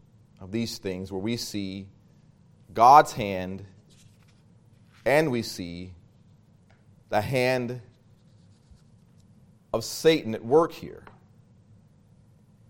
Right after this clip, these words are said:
In the London Baptist Confession, in the, uh, chapter three, in the first paragraph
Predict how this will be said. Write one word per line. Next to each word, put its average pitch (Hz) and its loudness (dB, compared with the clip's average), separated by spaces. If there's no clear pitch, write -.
In 120 -2
the 120 6
London 151 6
Baptist 143 6
Confession, 107 -2
in 117 -6
the, 107 -4
uh, 92 -6
chapter 143 4
three, 127 -4
in 117 -2
the 110 -6
first 120 0
paragraph 92 0